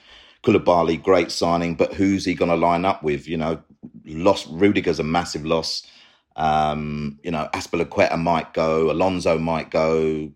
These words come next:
Sarr's on his way out. I just think at the moment there's so much uncertainty with Chelsea.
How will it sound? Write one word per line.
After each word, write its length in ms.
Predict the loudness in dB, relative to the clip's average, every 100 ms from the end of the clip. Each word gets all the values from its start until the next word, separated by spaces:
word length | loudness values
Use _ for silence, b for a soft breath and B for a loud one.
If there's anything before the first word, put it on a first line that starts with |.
| _
Sarr's 520 | -14 -2 2 4 2 0
on 120 | -2
his 140 | -2
way 240 | 0 2 2
out. 400 | 2 2 0 b b b b b -4
I 100 | -2
just 200 | -2 0
think 200 | 0 0
at 80 |
the 60 | 0
moment 340 | 2 2 0
there's 160 | -4 -6
so 260 | 0 2 2
much 220 | -2 -2
uncertainty 680 | -4 -2 0 0 -2 -4 -6
with 140 | -6
Chelsea. 500 | -4 -4 -2 -6 -8